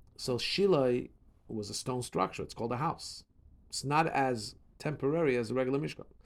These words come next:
However, when we talk about compared to the Beis Hamikdash, Yerushalayim, so then it wasn't as permanent as Yerushalayim. It's still considered a oil like a temporary tent.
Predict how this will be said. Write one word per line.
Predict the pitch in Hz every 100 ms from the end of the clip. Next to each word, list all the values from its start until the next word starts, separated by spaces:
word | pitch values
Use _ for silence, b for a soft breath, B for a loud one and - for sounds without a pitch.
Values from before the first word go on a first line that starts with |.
| B B
However, | - 202 247 233
when | 214 185
we | 175
talk | 220 233
about | 214 190 -
compared | 160 135 - 214 226
to | 156
the | 123
Beis | 127 -
Hamikdash, | 156 214 147
Yerushalayim, | 175 165 196 208 277 220 202 196 - b b b b b
so | - 135
then | 139 139
it | 139
wasn't | - 127 123 135
as | 120 - - _ - -
permanent | - 190 170 117
as | 127 120
Yerushalayim. | 160 160 160 208 233 175 180
It's | - -
still | 196
considered | 190 156 202 175
a | 156
oil | 180 196
like | 147 147
a | 139
temporary | 165 151 143 123
tent. | - 95 -